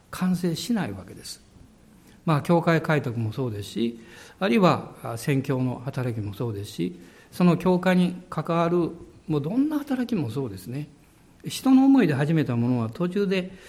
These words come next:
やっぱり状況が悪くなるとやめてしまいます。でも信仰っていうのは一つのこう霊的な命ですから、それは状況が悪くても良くてもですね、関係なくこう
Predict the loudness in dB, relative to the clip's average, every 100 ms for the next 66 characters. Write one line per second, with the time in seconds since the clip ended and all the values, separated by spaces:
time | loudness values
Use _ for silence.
0 | -20 -12 -8 -6 -4 -2 0 0 0 2
1 | 2 0 0 -2 -2 -6 -2 -2 -2 -4
2 | -4 -4 -4 -8 -12 -20 -20 -20 _ _
3 | _ -20 -20 -20 -20 _ _ 0 2 2
4 | 2 4 2 0 -2 -2 -10 -20 -20 -2
5 | 2 2 2 2 2 0 -4 -16 -20 -20
6 | -6 -2 0 0 0 2 2 2 2 2
7 | 4 2 2 -4 -10 -10 -12 -10 -6 -4
8 | -6 -10 -18 -18 -20 -20 -20 -18 -18 -20
9 | -14 0 4 6 6 6 0 -16 -20 -20
10 | -2 4 6 6 6 4 4 0 0 0
11 | 0 0 -2 -6 -6 -6 -6 -6 -10 -10
12 | 2 4 4 2 -2 -4 -6 -8 -6